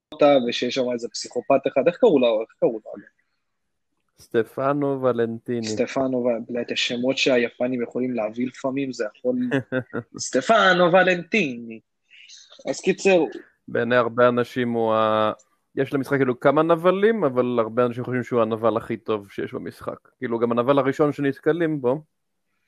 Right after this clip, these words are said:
Speaker 2: ו-, הוא בהחלט, הייתי אומר, הכי מקורי ברעיון שלו.
Speaker 1: כן.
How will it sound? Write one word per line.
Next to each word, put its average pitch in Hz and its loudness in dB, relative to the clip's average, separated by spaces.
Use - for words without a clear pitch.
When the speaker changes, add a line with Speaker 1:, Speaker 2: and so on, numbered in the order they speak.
Speaker 2:
ו-, 110 -12
הוא 147 -4
בהחלט, 190 4
הייתי 190 4
אומר, 180 4
הכי 165 0
מקורי 143 0
ברעיון 117 0
שלו. 101 -8
Speaker 1:
כן. 131 0